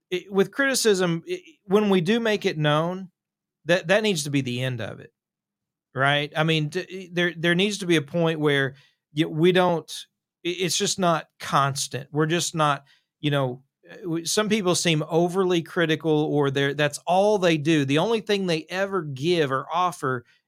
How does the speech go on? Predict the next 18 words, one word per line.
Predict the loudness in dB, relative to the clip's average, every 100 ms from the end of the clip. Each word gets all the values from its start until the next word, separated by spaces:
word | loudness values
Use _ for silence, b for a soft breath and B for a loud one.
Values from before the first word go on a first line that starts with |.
| -4
is | -2 -2
criticism, | -4 -2 -2 -2 -2 -2 -4 -6 -10 _ _ _ -4
you | 0
know, | 0 0 -6 -2
and, | 0 2 0 -2 -6 -2
and | 2 2
that | 2 0
can, | -4 -4 -6 -12 _ _ _ 0
that | 2 2
can | -4 -4 0 0 0 -2 -8 _ _ _ -4
be | 0 2
bad | 4 4 4 2
in | 0
two | -2 0 2
ways. | 2 2 -2
First | -2 -2 -2
of | -2
all, | 0 -2